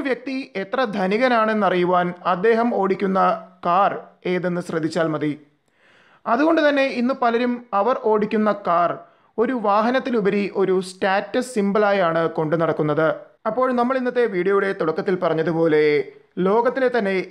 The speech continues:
ഏറ്റവും വില കൂടിയ അഞ്ച് കാറുകൾ ഏതെല്ലാമെന്ന് നമുക്ക് നോക്കാം. അഞ്ചാം സ്ഥാനത്ത് നിൽക്കുന്നത് ബ്രിട്ടീഷ് റേസിംഗ് കാർ നിർമ്മാതാക്കളായ McLaren-ൻ്റെ പി വൺ എൽ എം എന്ന് പറയുന്ന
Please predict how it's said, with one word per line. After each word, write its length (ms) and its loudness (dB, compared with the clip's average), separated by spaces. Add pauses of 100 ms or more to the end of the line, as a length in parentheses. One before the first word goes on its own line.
(120)
ഏറ്റവും 440 0
വില 120 2 (140)
കൂടിയ 400 4 (240)
അഞ്ച് 340 2 (220)
കാറുകൾ 420 2 (120)
ഏതെല്ലാമെന്ന് 500 2
നമുക്ക് 260 -2
നോക്കാം. 280 0 (1300)
അഞ്ചാം 440 2
സ്ഥാനത്ത് 380 0
നിൽക്കുന്നത് 400 0 (200)
ബ്രിട്ടീഷ് 420 -2 (200)
റേസിംഗ് 420 2
കാർ 160 4 (100)
നിർമ്മാതാക്കളായ 640 0 (140)
McLaren-ൻ്റെ 600 0
പി 160 -4
വൺ 120 0 (120)
എൽ 140 0
എം 140 2
എന്ന് 180 2
പറയുന്ന 320 0